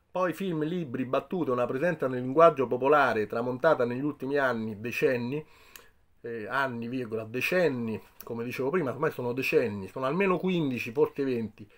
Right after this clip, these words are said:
gli anni che sono passati da quando il Totocalcio è sostanzialmente morto. Quando cominciò il tramonto anche grazie alla legalizzazione delle scommesse. Oggi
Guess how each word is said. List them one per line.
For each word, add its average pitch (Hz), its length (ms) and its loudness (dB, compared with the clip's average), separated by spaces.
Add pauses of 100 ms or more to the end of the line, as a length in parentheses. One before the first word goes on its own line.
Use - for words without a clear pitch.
(460)
gli 123 120 -12
anni 127 240 -8
che 117 80 -6
sono 120 200 -8
passati 123 440 -2
da 113 400 0
quando 117 240 -2
il 110 60 -6
Totocalcio 123 440 -2
è 107 60 -4
sostanzialmente 120 680 -6
morto. 107 600 -4 (1200)
Quando 214 300 0
cominciò 202 380 4
il 156 80 4
tramonto 156 500 6
anche 160 340 6
grazie 143 380 4
alla 139 160 4
legalizzazione 143 1200 2
delle 143 380 2
scommesse. 120 800 -2
Oggi 113 440 2